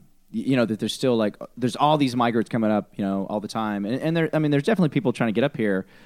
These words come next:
but the number of people actually from, like, nineteen eighty-six, uh, there was about one point seven million people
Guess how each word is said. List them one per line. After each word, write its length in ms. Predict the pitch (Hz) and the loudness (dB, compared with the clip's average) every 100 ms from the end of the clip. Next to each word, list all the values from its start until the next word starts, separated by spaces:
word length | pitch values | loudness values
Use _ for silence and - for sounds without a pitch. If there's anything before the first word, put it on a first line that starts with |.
| - - | -20 -8
but 240 | 117 131 | 0 2
the 80 | 131 | 2
number 240 | 127 190 202 | 4 4 4
of 80 | |
people 260 | 170 220 135 | 4 2 2
actually 320 | 123 - 131 | 2 0 -4
from, 200 | 123 123 | -2 -4
like, 200 | 123 113 | -4 -4
nineteen 440 | 131 151 151 170 143 | 0 -2 0 -4 -2
eighty-six, 840 | 143 131 - 135 - - - - | -2 -4 -4 -4 -6 -16 -16 -6
uh, 300 | 120 113 110 | -2 0 0
there 80 | 113 | 0
was 100 | 117 | -2
about 160 | 117 117 | -2 -2
one 200 | 127 135 | -4 -4
point 260 | 135 110 | -4 -6
seven 260 | - 131 127 | -4 -2 0
million 220 | 123 120 | 0 0
people 360 | 127 123 131 | -2 0 -2